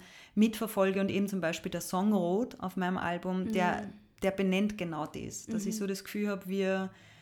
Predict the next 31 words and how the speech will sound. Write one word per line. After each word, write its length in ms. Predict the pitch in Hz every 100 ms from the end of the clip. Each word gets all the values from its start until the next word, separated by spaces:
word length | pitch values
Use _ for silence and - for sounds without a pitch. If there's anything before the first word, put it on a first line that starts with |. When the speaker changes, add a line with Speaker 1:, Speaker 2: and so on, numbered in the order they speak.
| - -
Speaker 1:
schmeißen 640 | - 202 185 190 190 214
immer 280 | 214 214 220
mehr 500 | 220 208 202 202 196
Schwarz- 500 | - - 180 175 202
oder 280 | - 190 170
Weiß-Meinungen 960 | 151 170 214 185 156 156 165 170 175 185
durch 240 | 180 -
die 80 | 185
Speaker 2:
Ja. 60 | 180
Speaker 1:
Gegend 480 | 175 180 202 233 214
und 140 | 190
wir 80 | 185
haben 100 | 185
so 140 | 185
eine 80 | 202
Frontenbildung 1080 | - 160 170 220 - 208 196 196 190 196 202
und 300 | 185 180 -
meine 380 | - 165 165 196
Idee 520 | - 180 175 185 208
oder 120 | -
halt 180 | 175 175
die 40 | 175
poetische 600 | - 170 185 196 185 180
Idee 460 | 180 - 170 175
aus 160 | - 160
dem 120 | 180
Song 260 | - 170 165
war 80 | 170
halt 160 | 170
das 140 | 160 -
Rot, 500 | 147 165 202 220